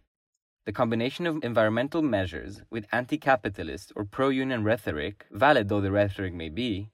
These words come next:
creates a political package that will almost certainly flounder when it comes to achieving the widespread political support it needs to be enacted. When politicians on the left present such noble environmental solutions like this,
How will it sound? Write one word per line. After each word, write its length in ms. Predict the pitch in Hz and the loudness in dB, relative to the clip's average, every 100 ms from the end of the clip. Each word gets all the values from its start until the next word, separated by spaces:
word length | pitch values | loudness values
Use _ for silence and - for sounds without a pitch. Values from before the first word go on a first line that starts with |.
| _ | _
creates 260 | 135 131 | 0 0
a 60 | 135 | -2
political 560 | 110 113 135 147 160 170 | -2 0 0 -2 -4 -4
package 560 | 127 98 - 78 98 | 0 0 0 -10 -6
that 120 | 98 | -4
will 140 | 98 101 | -2 0
almost 400 | 104 127 135 104 | 2 2 0 0
certainly 400 | 120 117 151 151 | 0 2 2 2
flounder 420 | 147 120 104 62 | 6 6 6 -2
when 140 | 87 | -4
it 100 | 87 | -6
comes 200 | - 104 | -4 -4
to 80 | 104 | -2
achieving 500 | 95 - 104 104 123 | -6 -2 -2 -2 -2
the 100 | 113 | -2
widespread 540 | 101 98 95 - 104 110 | 2 2 0 -2 -2 -2
political 460 | 107 101 107 120 | -2 -2 -4 -8
support 400 | 110 120 92 82 - | -8 -8 -4 -6 -4
it 60 | |
needs 240 | 98 90 - | -6 -6 -8
to 80 | |
be 140 | 90 95 | -8 -2
enacted. 420 | 104 101 - - _ _ | -2 -2 -6 -20 _ _
When 160 | 113 117 | -6 4
politicians 540 | 127 117 135 131 175 | 4 4 0 -2 -2
on 120 | 175 | 0
the 60 | 156 | 2
left 280 | 104 101 - | 2 0 0
present 260 | 107 104 101 | -4 -2 -4
such 260 | 107 104 | -4 -6
noble 520 | 110 104 110 120 135 151 | -2 0 2 2 4 2
environmental 580 | 143 120 107 110 117 | 4 2 2 -2 -6
solutions 640 | 117 110 101 107 67 78 92 | -8 -4 -4 -4 -8 -12 -6
like 220 | 87 85 | -6 -2
this, 340 | 110 87 98 | -2 -2 -6